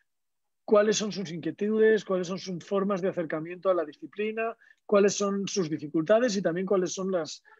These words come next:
las fortalezas que tienen, para así poder tener en algún, de alguna forma mayor cercanía con ellos y también ser,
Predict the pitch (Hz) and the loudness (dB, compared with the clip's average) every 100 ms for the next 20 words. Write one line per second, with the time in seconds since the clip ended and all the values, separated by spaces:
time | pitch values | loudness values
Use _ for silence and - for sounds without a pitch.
0 | _ 185 - 156 170 180 196 - 165 220 | _ -4 -4 -2 -2 -2 -2 -4 0 0
1 | 180 139 160 156 196 180 208 196 220 269 | 0 -2 -2 0 -2 0 2 4 4 2
2 | 269 _ _ _ _ 185 190 208 196 185 | -4 _ _ _ _ -2 0 0 -2 -2
3 | 190 202 180 170 180 185 208 202 220 214 | -4 -2 -2 -2 -4 -6 -4 -2 -4 -6
4 | _ _ _ _ - - 196 185 180 180 | _ _ _ _ -20 -10 -4 0 2 4
5 | 208 202 254 240 226 208 226 196 202 214 | 2 2 0 0 0 0 -2 -2 -4 -2
6 | 226 240 190 170 180 190 240 - _ _ | -2 -2 -4 -6 -2 -2 -4 -6 _ _
7 | _ _ _ _ _ - - - - 214 | _ _ _ _ _ -20 -18 -16 -6 0
8 | 226 | 2